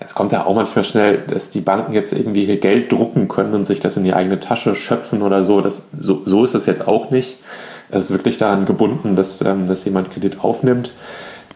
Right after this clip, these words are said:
Ähm, ja, aber, ähm, das ist der zentrale Mechanismus.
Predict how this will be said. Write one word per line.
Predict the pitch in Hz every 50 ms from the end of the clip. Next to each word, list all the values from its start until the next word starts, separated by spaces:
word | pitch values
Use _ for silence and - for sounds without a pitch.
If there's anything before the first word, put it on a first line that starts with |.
| -
Ähm, | - 95 92 95 90 92 92 92 76 - - 90
ja, | 95 113 127 123 - -
aber, | - 90 85 95 95 95 92 92 - 98
ähm, | 92 92 90 90 87
das | 95 95 -
ist | - - - - - - - -
der | 98 92 92
zentrale | - 101 95 - - 95 95 101
Mechanismus. | 104 95 - - 104 101 - - 90 90 - -